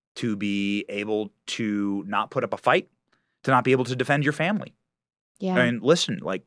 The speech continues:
Speaker 1: they, they, they <laughs> you wanna go there? Let's just go there. All the serial killers I know you're, I, I know the spillover. I know you're into that.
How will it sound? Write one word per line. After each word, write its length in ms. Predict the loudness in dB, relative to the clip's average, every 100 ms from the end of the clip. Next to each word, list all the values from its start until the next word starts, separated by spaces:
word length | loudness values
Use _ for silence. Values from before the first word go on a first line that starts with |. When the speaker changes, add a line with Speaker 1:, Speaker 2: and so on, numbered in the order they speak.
| _
Speaker 1:
they, 160 | -8 -8
they, 340 | -4 -4 -4 _
they 160 | -16 -12 -6 -6
<laughs> 600 | -6 -12 _ _ _ 2
you 100 | 6
wanna 160 | 8
go 160 | 10 10
there? 140 | 10
Let's 160 | 10 8
just 140 | 6
go 180 | 8 8
there. 180 | 8 4 6
All 160 | 8 10
the 40 |
serial 380 | 10 10 10 10
killers 560 | 8 10 10 8 6 -6 _ _ _ _
I 60 | 4
know 100 | 6
you're, 180 | 8 6
I, 160 | 6 4 4 4
I 100 | 6
know 120 | 8
the 80 | 6
spillover. 500 | 8 10 10 10 8
I 120 | 8
know 100 | 10
you're 200 | 10 10
into 120 | 8
that. 300 | 8 6 2